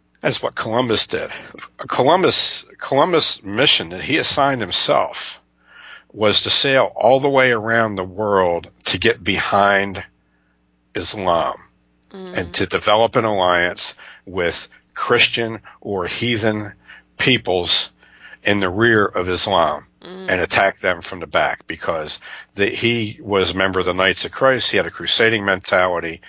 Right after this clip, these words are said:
Speaker 1: He wanted to convert people to Christianity and find a bigger world so it could be thrown against Islam, because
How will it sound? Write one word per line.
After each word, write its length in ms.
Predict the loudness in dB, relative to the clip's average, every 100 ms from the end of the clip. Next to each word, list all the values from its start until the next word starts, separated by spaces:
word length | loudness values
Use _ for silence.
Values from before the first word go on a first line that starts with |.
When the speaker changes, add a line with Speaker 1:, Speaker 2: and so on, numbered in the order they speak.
| -20 -18
Speaker 1:
He 160 | -10 -6
wanted 220 | -4 -4
to 80 | -6
convert 460 | -8 -4 0 0 0
people 280 | -2 -2
to 80 | -8
Christianity 920 | -4 0 2 4 4 2 0 -2 -4 -10 -16 -10
and 400 | -8 -6 -8 -12 -18 -20 -20 _
find 460 | -8 0 2 2 2
a 40 |
bigger 300 | 0 0 0
world 400 | -4 -2 -2 -2
so 200 | -2 -4
it 80 | -6
could 100 | -10
be 100 | -12
thrown 280 | -6 -2 -2
against 340 | -2 -4 -6
Islam, 440 | -6 0 2 2 -2
because 420 | -8 -6 -6